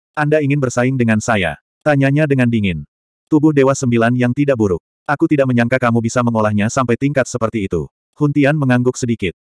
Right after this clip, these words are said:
"Namun, saya tidak suka gelar Anda.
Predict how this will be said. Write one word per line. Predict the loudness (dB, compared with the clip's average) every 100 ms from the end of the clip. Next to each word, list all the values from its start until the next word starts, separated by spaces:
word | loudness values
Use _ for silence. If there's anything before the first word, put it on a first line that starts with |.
| _ _ _ _
"Namun, | -2 2 2 0 -2 -8
saya | -8 0 2
tidak | 2 0 0
suka | 0 0
gelar | 2 0 0
Anda. | 0 -2 -6